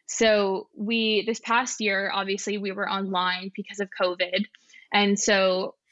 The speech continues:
that was a huge kind of challenge for us, because how do you, when so much of this work is on the ground work, it's getting a group of student volunteers to go out and weed an area or help cut down invasives with the grounds team.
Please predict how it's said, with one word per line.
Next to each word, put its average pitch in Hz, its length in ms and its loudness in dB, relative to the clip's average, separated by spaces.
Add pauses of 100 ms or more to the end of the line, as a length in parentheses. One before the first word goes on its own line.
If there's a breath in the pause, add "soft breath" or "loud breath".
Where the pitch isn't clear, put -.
(380 soft breath)
that 226 160 4
was 240 140 4
a 240 60 2
huge 220 680 0
kind 226 140 -2
of 196 80 -4
challenge 254 580 0
for 185 160 -2
us, 180 320 -4
because 190 640 -4
how 220 340 0
do 220 60 -2
you, 202 480 -4
when 220 160 -2
so 240 200 0
much 247 200 0
of 208 100 -2
this 190 180 -6
work 196 320 -2
is 190 220 -4
on 196 220 0
the 190 80 -4
ground 185 320 -2
work, - 340 -4
it's - 320 -10 (320)
getting 202 460 2
a 226 80 -2
group 208 260 -2
of 202 100 -10
student 208 300 -2
volunteers 190 680 -4
to 214 120 0
go 202 300 2
out 190 280 4
and 190 220 0
weed 202 240 0
an 185 160 -2
area 180 420 0 (140)
or 196 280 -2 (260)
help 202 220 2
cut 202 240 0
down 190 180 2
invasives 190 540 -2
with 190 120 -6
the 196 80 -4
grounds 190 400 -2
team. 175 400 -2